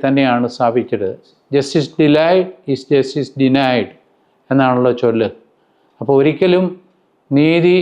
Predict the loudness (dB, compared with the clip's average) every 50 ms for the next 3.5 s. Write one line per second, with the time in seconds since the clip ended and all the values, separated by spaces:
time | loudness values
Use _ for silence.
0 | -2 -6 _ _ _ _ _ _ _ _ _ _ _ _ _ _ _ _ _ _
1 | _ _ _ _ _ _ _ _ _ _ _ _ -2 0 0 0 0 0 0 0
2 | 0 0 0 0 0 2 2 4 4 2 2 2 2 2 0 0 0 0 2 2
3 | 2 0 0 0 0 2 4 4 4 4